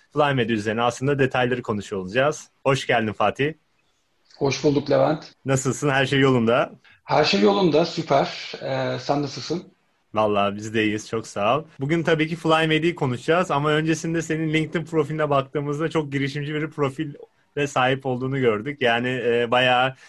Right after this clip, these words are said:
Speaker 1: girişimlerin olmuş öncesinde de. Bu sebeple seni tanıyabilir miyiz? Daha önceden neler yapıyordun? Girişimcilik serüvenleri nasıl başladı?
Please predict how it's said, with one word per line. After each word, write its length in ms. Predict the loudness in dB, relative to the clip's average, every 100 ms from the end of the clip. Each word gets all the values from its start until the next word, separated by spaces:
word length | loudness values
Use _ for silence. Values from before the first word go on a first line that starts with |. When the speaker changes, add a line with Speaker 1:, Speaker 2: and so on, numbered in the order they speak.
| _ -2
Speaker 1:
girişimlerin 480 | -2 -2 0 2
olmuş 320 | 2 0 -4 -8
öncesinde 580 | -8 -10 -10 -8 -4
de. 200 | -2 -2 -2
Bu 40 |
sebeple 320 | 0 0 0 -2
seni 240 | -2 0
tanıyabilir 480 | 0 0 0 -2 -4
miyiz? 300 | -4 -4 0
Daha 180 | 2 0
önceden 360 | -2 -2 0
neler 260 | 0 0 0
yapıyordun? 680 | -2 -4 -8 -6 -6 -6
Girişimcilik 600 | -6 -6 -6 -10 -12 -10
serüvenleri 500 | -4 -2 0 -2 -2
nasıl 240 | -4 -6 -6
başladı? 320 | -8 -10